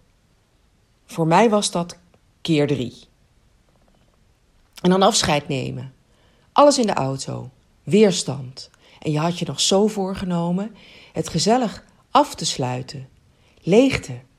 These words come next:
gemis, verdriet.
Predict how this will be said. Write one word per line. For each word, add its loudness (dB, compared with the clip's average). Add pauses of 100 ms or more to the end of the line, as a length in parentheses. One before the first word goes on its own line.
(380)
gemis, 0 (440)
verdriet. -4